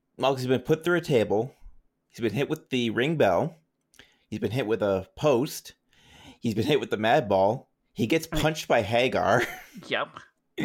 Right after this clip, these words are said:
Speaker 1: Which then
Speaker 2: Um,
Speaker 1: leads to all of them being, uh,
Speaker 2: Ejected.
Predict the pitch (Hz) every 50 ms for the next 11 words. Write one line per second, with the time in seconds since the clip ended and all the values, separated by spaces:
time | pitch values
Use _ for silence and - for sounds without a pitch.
0 | 320 381 381 359 294 - - - _ _ _ _ _ _ - 120 - - 156 143
1 | 135 156 156 123 127 123 107 - - - 123 117 - - - 123 127 131 139 131
2 | 113 107 123 123 123 110 120 117 110 110 - - - - _ _ _ _ _ _
3 | _ _ _ - - 107 101 - - - - - - 113 107 101 101 101 101 98
4 | 98 95 95 - _ _ _ - 165 - - 151 135 - - - 143 139 160 170